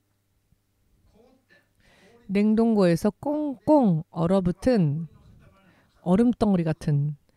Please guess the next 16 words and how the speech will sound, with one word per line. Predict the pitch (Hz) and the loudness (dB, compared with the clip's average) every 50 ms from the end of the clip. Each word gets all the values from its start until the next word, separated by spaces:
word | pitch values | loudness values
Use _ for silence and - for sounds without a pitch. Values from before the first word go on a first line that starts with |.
| _ _ _ _ _ | _ _ _ _ _
얼음덩어리 | - - 208 220 247 233 240 233 - - 220 208 202 185 | 0 0 2 2 2 0 -2 -4 -4 -4 -4 -2 -2 -2
같은, | 185 180 165 - - 170 156 143 139 160 160 _ _ _ _ _ _ _ _ _ | -4 -4 -6 -6 -6 -6 -6 -6 -8 -10 -14 _ _ _ _ _ _ _ _ _
손을 | _ - - 320 311 311 285 | _ -8 -6 -6 -4 -4 -4
얹은 | 247 202 190 185 202 214 208 | -2 -2 -2 -4 -4 -4 -4
순간 | 196 - 208 208 202 240 214 190 - | -4 -6 -8 -6 -6 -6 -6 -6 -6
깜짝 | - - 269 254 - 311 302 294 | -8 -12 -12 -10 -10 -8 -8 -6
놀랄 | 277 269 254 254 240 233 | -4 -4 -2 -2 -2 -4
정도로 | 202 - 220 202 180 180 170 | -6 -6 -8 -6 -4 -4 -4
차가웠습니다. | 165 - - 208 185 180 175 170 - 190 170 156 156 156 214 220 202 156 139 160 143 - _ _ _ _ _ _ _ - _ _ _ _ 190 180 _ _ _ 165 165 185 190 185 180 170 165 - _ _ _ _ _ _ _ _ | -6 -6 -10 -6 -4 -2 -4 -4 -4 -6 -6 -6 -6 -6 -6 -6 -6 -6 -8 -10 -14 -20 _ _ _ _ _ _ _ -20 _ _ _ _ -20 -20 _ _ _ -20 _ _ _ _ _ _ _ -20 _ _ _ _ _ _ _ _
사람인데 | - - 233 220 214 214 208 208 220 220 247 208 160 | -8 -4 -2 0 0 0 -2 -4 -4 -4 -2 -2 -2
얼어 | 127 156 196 226 240 | -2 -2 -2 0 -2
있으니까요. | 220 202 - 202 180 165 - 170 160 151 135 131 - _ _ _ _ _ _ _ _ _ _ _ _ _ _ _ _ _ | -2 -4 -6 -10 -10 -6 -4 -4 -2 -2 -4 -6 -10 _ _ _ _ _ _ _ _ _ _ _ _ _ _ _ _ _
그래서 | - - 220 233 247 | -12 -6 -4 -4 -4
너무 | 208 - 160 214 269 254 | -4 -4 -6 -6 -6 -4
불쌍하고 | 254 254 233 - 240 233 214 208 196 190 | -4 -4 -4 -4 -8 -6 -4 -4 -4 -6
가엾어서 | 185 - - - 185 190 196 190 - - 185 175 - 220 214 185 156 139 120 | -6 -10 -6 -4 -2 -2 -2 -4 -4 -8 -8 -6 -4 -2 -2 -2 -2 -4 -6